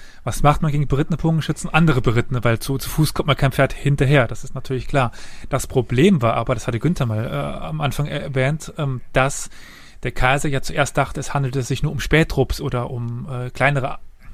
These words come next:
ja, ver-, ver-, verstreute Truppen, eben nicht um die Hauptarmee der Seldschuken. Und hatte seine Kavallerie gegen die geschickt. Die sind aber komplett aufgelöst worden. Oder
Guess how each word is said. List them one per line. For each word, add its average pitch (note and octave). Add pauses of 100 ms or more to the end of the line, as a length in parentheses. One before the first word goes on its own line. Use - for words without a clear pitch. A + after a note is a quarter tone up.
(140)
ja, B2
ver-, A#2+
ver-, C#3+
verstreute -
Truppen, C#3+
eben C3
nicht D3
um D#3
die C#3+
Hauptarmee C#3+
der A#2
Seldschuken. A2+ (380)
Und -
hatte D3+
seine B2
Kavallerie D3+
gegen A2+
die A#2
geschickt. - (600)
Die C#3+
sind D3
aber C3
komplett -
aufgelöst A#2+
worden. A2 (240)
Oder A#2+